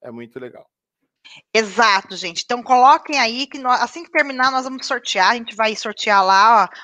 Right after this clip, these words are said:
Speaker 2: o nosso time vai sortear aí pra vocês, tá? Então, bora lá fazer, tá? E se você não for sorteado, mas quiser que a D P G cuide do seu Instagram, chama a gente pelo WhatsApp ou direct,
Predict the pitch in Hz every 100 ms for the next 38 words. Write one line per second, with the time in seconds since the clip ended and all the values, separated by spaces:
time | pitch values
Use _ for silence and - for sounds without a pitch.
0 | - 202 208 220 - 226 208 214 - 214
1 | - 202 185 202 180 180 - 196 294 -
2 | 220 214 302 - - - 220 226 - 269
3 | 294 370 381 _ 220 202 226 262 285 240
4 | 202 208 247 311 - 240 202 214 - 247
5 | 262 359 - - - 320 403 466 427 403
6 | - 370 349 339 320 320 320 - 311 302
7 | 349 320 294 - 262 254 254 254 254 247
8 | 247 247 226 233 254 233 233 233 269 415
9 | 453 - 453 453 339 330 - 285 247 -
10 | 220 247 269 - 277 269 - - - 277
11 | 330 349 247 269 277 233 214 233 247 -
12 | - 349